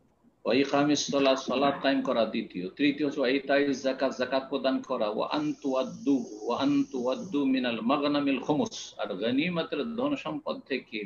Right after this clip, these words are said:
পঞ্চম ভাগ তোমরা আদায় করবে, রাসূলুল্লাহ সাল্লাল্লাহু আলাইহি ওয়াসাল্লামের কাছে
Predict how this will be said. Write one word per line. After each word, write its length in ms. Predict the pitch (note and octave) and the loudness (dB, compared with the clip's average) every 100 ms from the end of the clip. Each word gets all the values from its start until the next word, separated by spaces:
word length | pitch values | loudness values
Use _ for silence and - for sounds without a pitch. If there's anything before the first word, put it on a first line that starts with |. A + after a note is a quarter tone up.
| F#2 | -4
পঞ্চম 680 | C3 D3 D3 - - C#3+ A#2 | 0 2 0 -4 -2 0 0
ভাগ 340 | F#2 G#2+ C3+ C3 - | 0 0 0 -2 -4
তোমরা 340 | B2+ A#2 G#2 F#2+ F#2 F#2+ G2 - - - - | -2 0 0 0 -2 -6 -10 -18 -20 -18 -8
আদায় 480 | G#2 G2+ B2 D3+ D3+ | -4 0 2 4 2
করবে, 760 | - A#2+ - A2 G#2+ G2 - | 0 -4 -4 -8 -6 -6 -6
রাসূলুল্লাহ 540 | A#2+ - B2+ A2 A2 B2 | -8 -6 -6 -6 -4 -4
সাল্লাল্লাহু 340 | A#2 - B2 | -6 -8 -6
আলাইহি 0 | |
ওয়াসাল্লামের 40 | |
কাছে 320 | A2+ G#2+ E3+ | -4 -4 -4